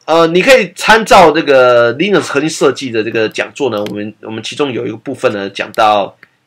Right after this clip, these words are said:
也有，也有稍微提到这个，这个部分啊，在哪里呢？在发展动态回顾啊，其实发展动态回顾呢，其实就有讲到这个跟这个 Tux 有关的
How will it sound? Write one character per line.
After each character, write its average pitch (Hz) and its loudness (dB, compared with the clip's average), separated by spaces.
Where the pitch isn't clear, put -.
也 147 0
有， 151 4
也 147 -4
有 151 4
稍 147 2
微 135 2
提 - -8
到 127 2
这 131 -4
个， 110 -6
这 139 -10
个 113 -6
部 120 -16
分 117 -2
啊， - -14
在 143 -4
哪 120 -2
里 120 -4
呢？ 104 -6
在 156 8
发 240 4
展 113 0
动 165 2
态 160 0
回 104 -6
顾 160 -4
啊， - -10
其 - -4
实 240 0
发 262 6
展 185 4
动 220 8
态 208 8
回 170 0
顾 180 2
呢， 139 2
其 - -6
实 156 -6
就 160 0
有 135 2
讲 107 -6
到 113 0
这 113 -8
个 101 -2
跟 123 -2
这 123 -6
个 120 -4
Tux - -6
有 - -20
关 - -6
的 101 -10